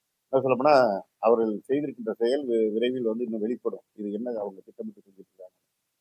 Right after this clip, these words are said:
கூட்டம் இருப்பதாக காட்டுவதற்காக, ஏதோ ஒரு வருகின்ற பயண தூரம், அஹ், மக்கள் வரவேற்பதற்காக காட்டுவதற்காக மக்களுக்கு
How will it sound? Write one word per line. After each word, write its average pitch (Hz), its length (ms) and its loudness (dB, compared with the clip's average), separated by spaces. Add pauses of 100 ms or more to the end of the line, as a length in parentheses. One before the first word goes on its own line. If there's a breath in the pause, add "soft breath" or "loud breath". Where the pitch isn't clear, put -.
(220)
கூட்டம் 156 300 0
இருப்பதாக 120 540 4
காட்டுவதற்காக, 101 720 -2 (160)
ஏதோ 107 280 0
ஒரு 101 160 -2
வருகின்ற 104 520 -6
பயண 113 220 -4
தூரம், 98 280 -10 (440)
அஹ், 95 200 -8
மக்கள் 104 320 -4
வரவேற்பதற்காக 104 640 -4 (280)
காட்டுவதற்காக 107 600 -6
மக்களுக்கு 120 580 -6